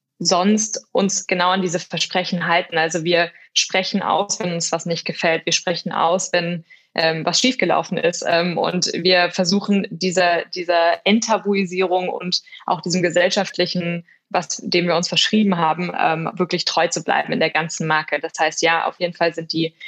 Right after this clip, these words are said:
Kampagnen immer so ein Aufmerksamkeitsbringer, ähm, und der hat uns, die haben uns immer wieder groß gemacht. Und dann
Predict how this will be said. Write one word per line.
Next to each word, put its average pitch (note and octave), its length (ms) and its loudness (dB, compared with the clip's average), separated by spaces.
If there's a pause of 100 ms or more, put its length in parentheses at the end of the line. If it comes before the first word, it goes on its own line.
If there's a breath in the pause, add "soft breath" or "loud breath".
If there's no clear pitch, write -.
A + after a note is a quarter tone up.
(100 loud breath)
Kampagnen F#3+ 460 0
immer F3 240 0
so E3+ 160 2
ein - 320 -2
Aufmerksamkeitsbringer, G3 1300 0 (340 loud breath)
ähm, F3 300 0
und - 360 0
der F3+ 140 0
hat F#3 140 -2
uns, - 300 -2
die F3+ 120 0
haben F3 120 -2
uns F3+ 120 -4
immer F3+ 220 0
wieder F3+ 160 2
groß G#3 380 0
gemacht. G3 360 -2
Und F#3 200 -2
dann F3 260 0